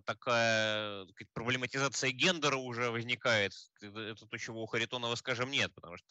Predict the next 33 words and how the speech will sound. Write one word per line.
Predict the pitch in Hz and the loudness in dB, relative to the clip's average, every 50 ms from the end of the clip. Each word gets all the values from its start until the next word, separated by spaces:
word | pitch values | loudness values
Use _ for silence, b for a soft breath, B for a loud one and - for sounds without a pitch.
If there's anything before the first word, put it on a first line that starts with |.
| _ - | _ -14
Харитонов — | 90 78 - - 127 151 139 113 - | -14 -12 -10 -10 -10 -8 -10 -10 -12
это | 98 - - - | -16 -18 -18 -16
мужчина, | 110 104 107 - - - 147 131 113 | -12 -8 -6 -4 -4 -4 -4 -2 -2
который | 117 113 - 113 113 | -2 -2 -2 -4 -4
любит | 113 110 107 107 - | -4 -4 -6 -4 -2
мальчиков, | 139 170 165 - - - - 90 80 - | 0 0 0 0 -4 -8 -10 -12 -8 -2
да, | 104 123 139 | 0 0 0
и | 110 92 107 101 | 0 0 -2 -4
как | 95 - 104 98 | -6 -6 -10 -8
бы | - 101 92 B B B B B B B _ | -6 -8 -8 B B B B B B B _
все | - - - 127 | -6 -4 -4 -4
участники | 120 120 - 127 123 - 120 107 - | -4 -2 -2 -2 -4 -4 -6 -10 -10
ситуации | 113 - - - 131 139 139 - - 107 | -10 -10 -10 -6 -4 -4 -4 -4 -6 -8
в | 92 | -4
гендерном | 95 101 170 131 117 123 117 117 | -2 0 0 0 0 -2 -4 -4
смысле | 113 - 131 127 - - 110 | -6 -8 -8 -8 -6 -6 -4
очень, | 117 120 - - 110 - | -4 -4 -6 -8 -10 -12
так | - 104 | -14 -16
сказать, | - - 107 - | -16 -16 -14 -8
чётко, | - - 123 - - - 92 | -6 -6 -6 -6 -8 -6 -4
э, | 87 85 82 82 78 65 - 85 87 90 | -4 -4 -4 -6 -8 -10 -10 -10 -12 -12
зафиксированы, | 87 85 85 - 90 - - - 107 92 78 73 65 - - - | -12 -14 -16 -14 -10 -8 -6 -6 -6 -6 -8 -12 -16 -18 -10 -6
да. | 135 160 B B B B B B B B B B B | -6 -6 B B B B B B B B B B B
А | - 92 98 98 98 101 | -2 0 2 2 2 0
у | 101 101 98 98 98 98 | -2 -4 -8 -8 -6 -4
Анашевича | 101 104 101 104 101 - 170 165 156 151 143 - - 156 139 135 | -4 -4 -4 -4 -4 -2 0 0 0 0 -2 -4 -4 -6 -6 -6
уже | 131 131 131 120 139 | -8 -8 -6 -4 -4
не | 139 135 | -2 -2
очень | 131 123 120 - 131 127 | -2 -2 -4 -4 -6 -4
понятно, | - 131 135 139 135 127 - 131 120 | -2 -2 0 2 0 0 0 -4 -6
кто | - - - 143 139 | -6 -6 -6 -4 -2
из | 139 135 - | -2 -2 -4
ху, | - - - 208 233 254 | -6 -10 -10 -10 -10 -12